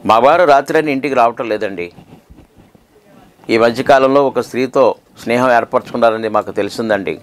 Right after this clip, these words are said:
రోజు రాత్రి ఆవిడ తాగొస్తున్నాడండి, వ్యసనపరుడైపోయాడు అని కొంతమంది. మా ఆవిడ మా మాట వింటలేదండి.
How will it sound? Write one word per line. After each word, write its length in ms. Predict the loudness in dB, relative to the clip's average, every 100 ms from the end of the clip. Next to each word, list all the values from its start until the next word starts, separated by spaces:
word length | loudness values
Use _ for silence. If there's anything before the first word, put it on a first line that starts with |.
| -16 -20 _ _ _ _ _ _ _
రోజు 260 | 2 2 4
రాత్రి 360 | 4 4 2
ఆవిడ 180 | 2 0 0
తాగొస్తున్నాడండి, 960 | 0 0 -6 -6 -2 -2 -2 -6 -10 -12 _ _ _ _ _ -2
వ్యసనపరుడైపోయాడు 1120 | -2 0 -2 0 0 0 0 0 -2 -2 -8 -12 -12
అని 180 | -8 -6
కొంతమంది. 560 | -6 -4 -4 -4 -6 -12 -18 -20 -20 -20 _ _ -20 -20 _ _ 0
మా 80 | 4
ఆవిడ 280 | 4 4 2
మా 160 | 2
మాట 300 | 2 2 0
వింటలేదండి. 800 | -2 -4 -2 -2 -2 -2 -6 -8